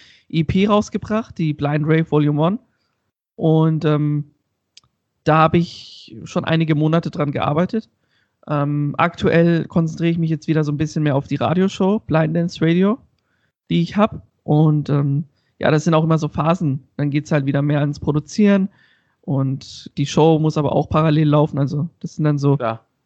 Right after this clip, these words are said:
Speaker 1: klar, dann <laughs> muss man seinen Fokus ein bisschen verschieben manchmal.
Speaker 2: Ich hab, ähm, wir waren, wir waren letztes Jahr auf dem, äh, Electricize Festival.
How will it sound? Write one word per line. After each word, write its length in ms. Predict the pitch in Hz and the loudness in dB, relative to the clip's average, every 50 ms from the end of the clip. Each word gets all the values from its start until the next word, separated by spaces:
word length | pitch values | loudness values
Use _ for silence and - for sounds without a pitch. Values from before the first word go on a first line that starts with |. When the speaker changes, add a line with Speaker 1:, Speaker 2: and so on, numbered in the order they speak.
| _ _ _ _ _ | _ _ _ _ _
Speaker 1:
klar, 320 | - - 156 151 139 143 | 0 2 4 4 4 2
dann 280 | 147 - 131 131 139 165 _ _ - | -2 -4 -6 -6 -6 -8 _ _ -8
<laughs> 320 | - - - 202 143 - - _ _ _ - 196 180 - | -2 0 2 2 0 0 -8 _ _ _ -18 -16 -8 -4
muss 160 | - 180 - | -4 -2 0
man 120 | 202 190 | 0 2
seinen 160 | 180 175 165 - | 2 2 2 2
Fokus 340 | - 180 175 - 185 - | 0 0 2 0 -2 -2
ein 80 | - 165 | -2 -2
bisschen 440 | 170 180 - - 185 170 165 160 156 | -2 -2 -2 -2 -2 0 0 -2 -2
verschieben 400 | - 165 175 - - 175 160 143 | -2 -4 -4 -2 -2 -2 0 0
manchmal. 440 | - 123 131 - - 143 156 147 - _ _ _ _ _ _ _ _ _ _ _ _ _ _ _ _ _ _ _ _ _ _ | -2 -4 -6 -6 -4 -2 -2 -2 -4 _ _ _ _ _ _ _ _ _ _ _ _ _ _ _ _ _ _ _ _ _ _
Speaker 2:
Ich 180 | - 131 - 156 | -14 -8 -4 -2
hab, 280 | 165 196 - - - - 185 | -2 -2 -2 -4 -14 -6 -2
ähm, 680 | 175 165 160 151 151 151 147 143 143 147 156 180 202 _ _ | 0 2 2 2 2 0 -2 -2 -2 -4 -6 -8 -12 _ _
wir 180 | - 143 131 123 | -12 -10 -6 -4
waren, 240 | 135 147 156 147 | -2 -2 -2 -2
wir 120 | 139 139 135 | -4 -2 0
waren 240 | 139 143 151 165 175 - - _ _ _ _ _ _ _ - | 0 0 0 0 -4 -10 -18 _ _ _ _ _ _ _ -10
letztes 760 | 123 120 127 156 180 - - _ - 220 220 208 - - - | -6 -4 -4 -4 -4 -6 -10 _ -6 -4 -4 -6 -6 -12 -8
Jahr 640 | 185 185 185 190 190 185 180 180 175 170 - - - | -2 0 2 4 4 4 4 4 2 2 0 -4 -4
auf 240 | 135 147 147 - | -4 -4 -4 -4
dem, 760 | - - 131 127 123 123 123 120 123 123 120 120 120 117 120 | -4 -2 -2 0 0 0 0 -2 -2 -2 -2 -2 -2 -4 -4
äh, 280 | 120 - - 113 127 117 - | -6 -8 -8 -6 -6 -6 -6
Electricize 600 | - 135 151 220 214 - 233 - - 190 180 180 - | -4 0 0 0 0 -2 -4 0 2 0 0 0 0
Festival. 580 | 190 180 - - 185 175 175 208 247 311 339 | -2 -2 -2 -2 -6 -4 -2 -2 -4 -4 -6